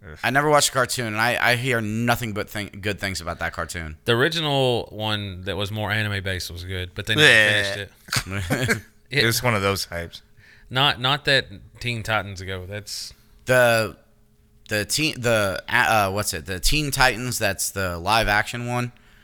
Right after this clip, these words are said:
Speaker 1: The Robin. Who? Which one is that one? Is that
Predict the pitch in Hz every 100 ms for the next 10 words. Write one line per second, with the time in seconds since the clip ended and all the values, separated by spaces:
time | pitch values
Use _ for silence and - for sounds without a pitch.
0 | _ - - - 98 90 98 120 107 98
1 | 87 80 123 135 120 104 - 117 104 90
2 | 80 71 80 78 - 92 110 - -